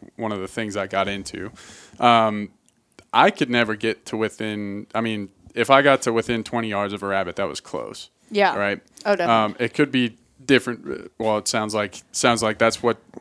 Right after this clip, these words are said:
Speaker 1: is about.
Speaker 2: Yeah,
Speaker 1: So,
Speaker 2: I
Speaker 1: like,
Speaker 2: mean
Speaker 1: what's, what's your success rate for amount of
Speaker 2: Rabbits?
Speaker 1: shots taken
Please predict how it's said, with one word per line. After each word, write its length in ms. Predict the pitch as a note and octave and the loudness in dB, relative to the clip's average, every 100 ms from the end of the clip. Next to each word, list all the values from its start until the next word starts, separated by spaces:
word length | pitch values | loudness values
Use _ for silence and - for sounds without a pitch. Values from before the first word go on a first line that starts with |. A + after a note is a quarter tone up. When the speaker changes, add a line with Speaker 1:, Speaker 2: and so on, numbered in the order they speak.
| - - - C3 | -20 -20 -8 -2
Speaker 1:
is 480 | A2+ A2 - - - | 0 0 -2 -4 -6
about. 440 | C3 A#2 A2 G#2+ - - _ _ | -4 2 2 2 -4 -20 _ _
Speaker 2:
Yeah, 360 | C4 D#4 D4 G#3 | 2 6 8 10
Speaker 1:
So, 160 | G3 | 10
Speaker 2:
I 80 | F3+ | 8
Speaker 1:
like, 100 | F3 | 6
Speaker 2:
mean 440 | C4 B3+ A#3 G#3 - - | 4 2 2 -2 -8 2
Speaker 1:
what's, 300 | E3+ G3 - D#3+ | 6 6 4 4
what's 260 | E3 - | 2 4
your 460 | F#3+ E3 C#3 B2 A2+ - | 2 4 4 2 0 -6
success 760 | - - C3+ - - A#2+ - A2+ | 0 2 2 2 4 4 2 -2
rate 320 | G#2 G#2 - | -2 -2 -6
for 480 | - G#2 G2+ F#2+ F#2 _ _ _ _ - | -4 -2 -2 -4 -8 _ _ _ _ 0
amount 320 | G3+ C#3 D#3 | 4 6 6
of 60 | D#3 | 6
Speaker 2:
Rabbits? 20 | |
Speaker 1:
shots 320 | - D3 C3+ - | 6 6 4 2
taken 560 | C#3 B2 B2 A#2+ A2 | 0 0 0 -4 -4